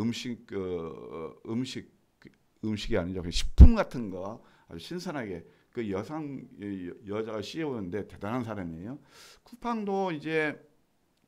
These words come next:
예, 성공하고 그러니까 마켓컬리도 미국 시장에 또, 어, 상장한다고 그럽니다. 그래서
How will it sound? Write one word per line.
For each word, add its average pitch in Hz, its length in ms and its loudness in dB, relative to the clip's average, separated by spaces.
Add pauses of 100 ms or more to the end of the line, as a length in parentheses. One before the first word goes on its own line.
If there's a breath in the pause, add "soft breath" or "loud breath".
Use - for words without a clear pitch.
(260)
예, 135 160 -2
성공하고 151 640 -4
그러니까 127 400 -6
마켓컬리도 113 560 -6
미국 120 220 0
시장에 113 360 -4
또, 98 220 -2 (280 loud breath)
어, 92 140 4
상장한다고 127 600 -2
그럽니다. 90 420 -12 (320 loud breath)
그래서 107 180 -12